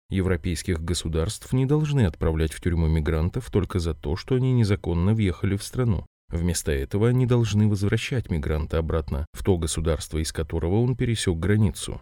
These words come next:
Это относится как к нелегально въезжающим в шенгенскую зону, так и к покидающим ее. Прецедентом для такого решения, которое поставило всю столетнюю систему европейского права с ног на голову,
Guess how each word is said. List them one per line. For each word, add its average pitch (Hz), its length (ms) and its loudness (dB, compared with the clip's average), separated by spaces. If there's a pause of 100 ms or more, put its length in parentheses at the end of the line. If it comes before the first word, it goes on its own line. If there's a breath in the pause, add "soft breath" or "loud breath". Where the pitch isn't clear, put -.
Это 117 240 2
относится 110 500 2
как 107 200 0
к - 80 -2
нелегально 101 580 4
въезжающим 87 720 0
в - 80 -8
шенгенскую 92 680 0
зону, 165 260 0
так 143 260 -6
и 127 140 0
к - 140 -14
покидающим 101 680 2
ее. 98 300 0 (100)
Прецедентом 120 800 2
для 82 160 0
такого 82 320 -2
решения, 82 500 0
которое 85 460 -2
поставило 85 520 -2
всю 90 220 -6
столетнюю 87 680 0
систему 82 460 -2
европейского 82 680 -2
права 85 260 -2
с - 140 -4
ног 104 180 0
на 156 160 0
голову, 69 380 -2